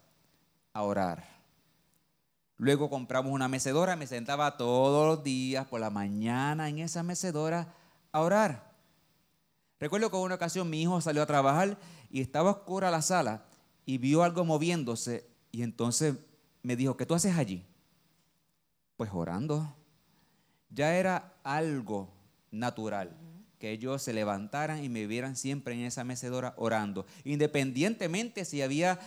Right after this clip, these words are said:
Speaker 1: hecho algo incorrecto en, en esa crianza o si había hecho algo bueno,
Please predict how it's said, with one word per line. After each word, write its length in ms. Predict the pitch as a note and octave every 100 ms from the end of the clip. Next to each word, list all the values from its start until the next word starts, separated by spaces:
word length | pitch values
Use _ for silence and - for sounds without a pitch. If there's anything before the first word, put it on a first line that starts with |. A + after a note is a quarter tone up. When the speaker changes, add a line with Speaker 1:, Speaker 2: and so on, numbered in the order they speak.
| D#3+
Speaker 1:
hecho 240 | C#3 D#3+ F3
algo 160 | E3
incorrecto 800 | E3+ - F3+ D#3+ G#3+ A3 - D#3
en, 120 | C#3 -
en 200 | C3+ C3
esa 260 | C#3+ D#3 D#3
crianza 720 | C3+ A#2+ F#3+ A#3+ - C#3 C#3+ G3 -
o 140 | C#3
si 180 | C#3 C#3
había 380 | B2+ C#3+ E3 F#3
hecho 320 | - E3+ D3+
algo 380 | C#3 D3+ D3+ C#3+
bueno, 800 | A#2+ B2+ D#3 F#3+ E3 C3+ B2 B2